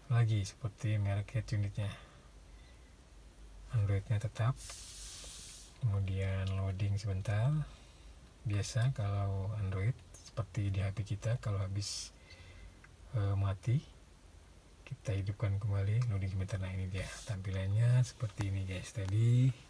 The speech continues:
eh, untuk memberi gambar logo di depan, sayang <laughs> merek Daihatsu-nya tidak ada. Ini kebetulan mobilnya Daihatsu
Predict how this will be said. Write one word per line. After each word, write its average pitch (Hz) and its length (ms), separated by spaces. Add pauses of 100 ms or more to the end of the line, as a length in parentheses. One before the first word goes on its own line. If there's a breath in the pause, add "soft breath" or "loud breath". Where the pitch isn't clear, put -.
(960 loud breath)
eh, 110 480
untuk 110 480 (240)
memberi 98 1400
gambar 101 480 (320)
logo 120 400
di 110 160
depan, 98 320 (320)
sayang 101 320 (200)
<laughs> - 120
merek 104 240
Daihatsu-nya 101 800 (640 loud breath)
tidak 101 320
ada. 107 160
Ini 123 240
kebetulan 101 480
mobilnya 98 640
Daihatsu 98 320